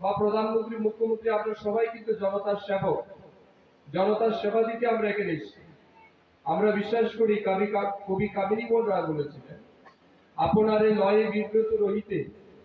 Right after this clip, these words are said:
আসে নাই কেহ আগুনি পড়ে, সকলের তরে সকলে আমরা, প্রত্যেকে আমরা পরের তরে।" এখানে আমরা যে বা যারা আছি, আমরা সবাই একে অপরের পরিপূরক,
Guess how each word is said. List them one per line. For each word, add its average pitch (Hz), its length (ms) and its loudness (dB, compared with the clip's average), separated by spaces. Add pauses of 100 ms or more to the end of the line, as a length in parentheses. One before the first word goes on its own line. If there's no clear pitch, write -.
(280)
আসে 165 300 0
নাই 214 260 2
কেহ 214 160 2
আগুনি 208 380 2 (100)
পড়ে, 175 300 0 (560)
সকলের 220 640 4
তরে 220 240 6
সকলে 202 460 0
আমরা, 185 340 0
প্রত্যেকে 185 500 -10
আমরা 165 220 -4
পরের 139 300 -6 (100)
তরে।" - 840 -14
এখানে 214 200 2
আমরা 220 260 4
যে 247 260 -2
বা 254 120 2
যারা 214 300 4
আছি, 202 200 0
আমরা 202 180 -2
সবাই 220 340 0
একে 208 200 -2
অপরের 185 300 -4
পরিপূরক, 175 540 -8